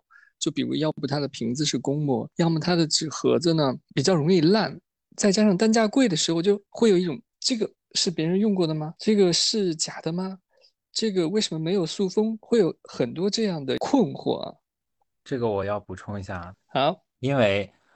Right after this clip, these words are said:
Speaker 2: 欧洲一些地区的环保要求，它的产品外包装是不能塑封的，它纸就是纸，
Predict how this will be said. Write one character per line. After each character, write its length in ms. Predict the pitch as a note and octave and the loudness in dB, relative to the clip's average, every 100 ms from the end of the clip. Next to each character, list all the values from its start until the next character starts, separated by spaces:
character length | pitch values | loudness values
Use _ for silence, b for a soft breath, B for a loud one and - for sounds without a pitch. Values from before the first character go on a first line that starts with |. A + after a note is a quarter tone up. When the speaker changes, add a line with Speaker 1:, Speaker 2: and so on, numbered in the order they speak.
| b - | b 0
Speaker 2:
欧 160 | B2 | 2
洲 180 | B2+ B2+ | 4 2
一 120 | A#2+ | 0
些 200 | G2+ G#2+ | -2 -6
地 220 | G#2 A2+ | -4 -6
区 220 | F#2 - G2+ | -6 -6 -4
的 220 | F2+ - _ | -4 -6 _
环 200 | - G2 | -6 0
保 160 | G#2 | 0
要 160 | F#2 F#2 | 0 -4
求， 320 | G2+ F2+ D#2 _ _ _ _ | -6 -10 -12 _ _ _ _
它 140 | - A2 | -2 0
的 80 | |
产 300 | A2 - G2 | 0 -2 -4
品 160 | G#2 F#2 | -4 -4
外 100 | G2+ | -2
包 160 | F#2+ G2 | -2 -2
装 220 | G2 G2 | -4 -6
是 100 | G2 | -8
不 120 | F#2 | -6
能 120 | F#2+ | -6
塑 220 | F#2 - E2+ | -6 -10 -12
封 240 | F2+ F2 | -12 -12
的， 100 | E2+ _ _ _ _ _ _ - | -14 _ _ _ _ _ _ -6
它 160 | B2+ | -6
纸 280 | A#2+ - F#2+ | -6 -6 -4
就 160 | F2+ A#2 | -2 -2
是 120 | G#2+ | -2
纸， 280 | F2+ - | -8 -16